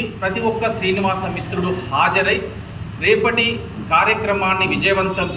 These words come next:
చేయాలనేటువంటి ఒక ఉద్దేశంతో ప్రెస్ క్లబ్లో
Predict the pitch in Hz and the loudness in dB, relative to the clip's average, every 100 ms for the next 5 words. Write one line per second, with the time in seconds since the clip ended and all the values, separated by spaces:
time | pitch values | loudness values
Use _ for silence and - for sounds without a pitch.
0 | 175 185 180 170 170 165 151 160 165 160 | -2 2 2 2 0 -2 -2 -4 -2 -2
1 | 151 165 156 147 214 208 208 165 202 233 | -4 -6 -6 0 4 4 4 2 2 0
2 | - - - - - - - 196 208 208 | 0 -2 -4 -6 -8 -8 -4 0 0 2
3 | 214 202 196 190 | 2 2 2 2